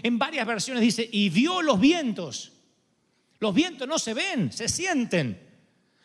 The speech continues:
Él sentía esos vientos desde antes que apareciera Jesús y cu-, aun cuando creían que era un fantasma.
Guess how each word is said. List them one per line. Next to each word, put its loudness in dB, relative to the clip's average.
Él -4
sentía 2
esos -2
vientos -2
desde 2
antes 0
que -2
apareciera -4
Jesús 0
y 2
cu-, -8
aun 2
cuando 0
creían 0
que 0
era 2
un 0
fantasma. 0